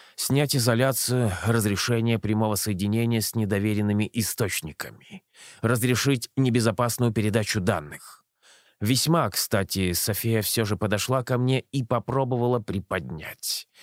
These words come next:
Так определённо удобнее. В поле зрения мелькали бесконечные экраны, видимые одному лишь мне.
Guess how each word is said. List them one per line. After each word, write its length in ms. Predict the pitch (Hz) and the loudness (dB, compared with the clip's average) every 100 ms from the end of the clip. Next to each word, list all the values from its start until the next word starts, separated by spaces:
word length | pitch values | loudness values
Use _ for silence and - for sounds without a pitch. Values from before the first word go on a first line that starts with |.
| - - - _ | -20 -20 -20 _
Так 300 | - 120 - - | 0 0 -4 -4
определённо 680 | 113 - 98 95 85 76 | -4 -2 0 0 0 -4
удобнее. 640 | 73 73 76 - - - - _ _ _ - | -8 -8 -10 -10 -10 -12 -14 _ _ _ -20
В 60 | - | -4
поле 280 | 156 156 147 | 0 2 2
зрения 480 | 120 143 147 143 135 | 2 2 2 2 2
мелькали 480 | 127 113 135 123 | 2 0 0 0
бесконечные 760 | 123 113 - 113 123 113 113 110 | 0 -2 0 0 0 0 0 0
экраны, 580 | - 117 123 101 78 73 | 2 0 2 -2 -4 -8
видимые 560 | 69 113 104 98 98 - | -4 -2 0 0 -2 -2
одному 400 | 113 98 92 87 | -2 0 0 -2
лишь 260 | 80 80 80 | -2 -6 -6
мне. 480 | 76 65 - - | -12 -12 -14 -14